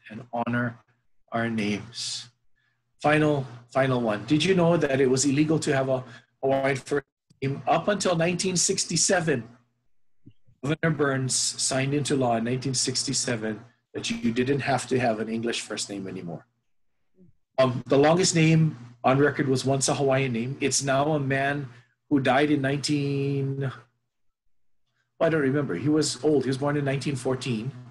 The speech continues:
Um, and I don't think he's, he, um, well, he's not Hawaiian, definitely. But his name, he has one name for every alphabet,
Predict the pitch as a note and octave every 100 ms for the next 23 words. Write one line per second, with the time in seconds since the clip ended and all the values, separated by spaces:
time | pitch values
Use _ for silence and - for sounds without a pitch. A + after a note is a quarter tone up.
0 | - _ _ _ - B2+ B2 B2+ - C#3+
1 | B2+ C3 D#3+ E3+ D#3 D3 B2+ - - A#2+
2 | B2+ - - A#2+ A2+ A2 G#2+ - _ -
3 | B2+ B2 B2 C#3+ A2+ B2 A#2 G2+ A#2 A2+
4 | G#2 F#2 F#2+ - - _ - C#3 D#3+ F#3
5 | D#3+ D3 D3 D3+ C#3 A#2+ D3+ E3 D3 C#3
6 | C#3 C3 C3+ - C3+ D3 C3+ B2 - B2
7 | A2+